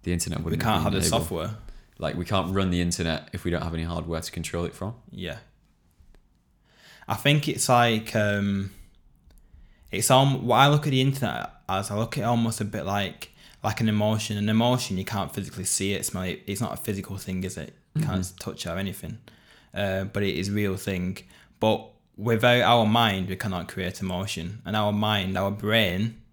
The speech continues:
Speaker 2: this physical thing,
Speaker 1: Mm-hmm.
Speaker 2: this physical hardware, creates this emotion, this software, so to speak, which your mind's kind of comprised a lot o-, of a lot. Uh, not just emotion, but lots of stuff, obviously. Um, I feel like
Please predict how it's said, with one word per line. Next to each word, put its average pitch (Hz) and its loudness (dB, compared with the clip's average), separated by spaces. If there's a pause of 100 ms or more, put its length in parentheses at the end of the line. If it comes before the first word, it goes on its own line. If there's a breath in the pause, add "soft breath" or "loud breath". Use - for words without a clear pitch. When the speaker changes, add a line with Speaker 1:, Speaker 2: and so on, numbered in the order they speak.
(180)
Speaker 2:
this 92 -2
physical 104 -2
thing, 95 -4 (180)
Speaker 1:
Mm-hmm. 87 -2
Speaker 2:
this 98 -4
physical 101 -4
hardware, 95 0 (240 loud breath)
creates 104 0
this - -4 (400)
emotion, 98 -2
this 92 -4 (160)
software, 98 -2
so 90 -6
to - -10
speak, 90 -6
which - -12
your 95 -4
mind's 92 -4
kind 95 -8
of 92 -12
comprised 92 -6
a 90 -6
lot - -6 (160)
o-, - -10
of 92 -6
a 90 -6
lot. 90 -6 (340 soft breath)
Uh, 95 -4
not 101 -2
just - -10
emotion, 87 -6
but - -12
lots 90 -8
of - -2
stuff, 95 -8
obviously. 85 -10 (320 loud breath)
Um, 104 2
I 107 4
feel 123 2
like 120 4